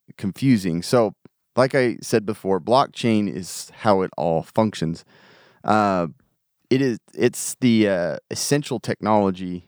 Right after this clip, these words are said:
that allows your, I'm trying to think. So I'm not very good at explaining confusing things.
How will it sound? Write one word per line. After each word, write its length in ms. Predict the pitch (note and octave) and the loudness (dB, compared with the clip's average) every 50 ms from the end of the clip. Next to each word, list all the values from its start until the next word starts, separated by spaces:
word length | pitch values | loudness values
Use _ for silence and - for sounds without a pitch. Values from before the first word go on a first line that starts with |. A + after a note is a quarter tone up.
| _ _ - | _ _ -6
that 120 | A2 G#2 | -2 -2
allows 640 | G2+ F#2+ F#2+ G#2 G#2 G#2 G2+ G2 G2 F#2 - - - _ _ _ _ _ _ _ _ _ _ _ _ _ | -2 0 0 0 0 2 2 0 -2 -4 -8 -12 -20 _ _ _ _ _ _ _ _ _ _ _ _ _
your, 640 | - - A2+ A2 A#2+ A#2+ A#2+ B2 B2 A#2+ A2+ A2 G2+ - _ _ _ _ _ - - | -18 -6 0 2 4 4 6 4 4 2 0 -2 -6 -10 _ _ _ _ _ -14 -8
I'm 60 | - | -6
trying 160 | G2 - C#3+ C#3 | 0 0 0 0
to 60 | A#2+ | 2
think. 220 | - A#2+ G2 - | 0 -2 -2 -2
So 160 | - - A2+ | -2 0 2
I'm 120 | G#2+ A2+ C3 | 2 2 2
not 160 | D#3+ D#3+ C#3+ | 2 2 2
very 160 | D3 D3+ C#3 | 2 2 2
good 100 | C3 C3 | 2 0
at 40 | A#2 | -2
explaining 360 | - - - - B2 A#2 A2+ G2 | -2 -4 -2 0 0 0 0 -4
confusing 380 | - G2 - B2 A#2+ G#2 A#2+ | -6 -10 -6 -6 -4 -4 -4
things. 380 | C3+ - C3+ A#2 F#2+ E2 - | -2 -2 -2 -2 -2 -4 -8